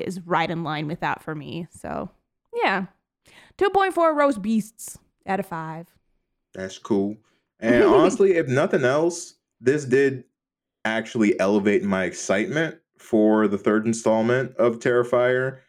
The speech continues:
Speaker 1: Yeah.
Speaker 2: 'Cause now that I've had a taste of what he can do, of, of what Art the Clown's actor can do with a Christmas backdrop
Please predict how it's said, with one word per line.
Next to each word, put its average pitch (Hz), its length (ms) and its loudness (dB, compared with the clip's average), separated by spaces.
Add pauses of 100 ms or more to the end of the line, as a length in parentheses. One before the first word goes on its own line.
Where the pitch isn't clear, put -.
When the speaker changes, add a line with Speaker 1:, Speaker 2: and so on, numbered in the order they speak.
(120)
Speaker 1:
Yeah. 226 240 0
Speaker 2:
'Cause 101 320 -2
now 113 280 0
that 120 140 0
I've 113 160 0
had 117 240 -2
a 95 140 -2
taste - 680 -4 (540)
of 135 180 0
what 147 140 2
he 151 160 2
can 143 220 0
do, 143 640 2
of, 113 260 2
of 117 160 2
what 113 200 4
Art 120 240 -2
the 120 60 -6
Clown's 117 920 -2 (160)
actor 110 380 0
can 113 260 0
do 107 520 4
with 104 180 2
a 90 80 0
Christmas 123 580 -2
backdrop 117 800 -2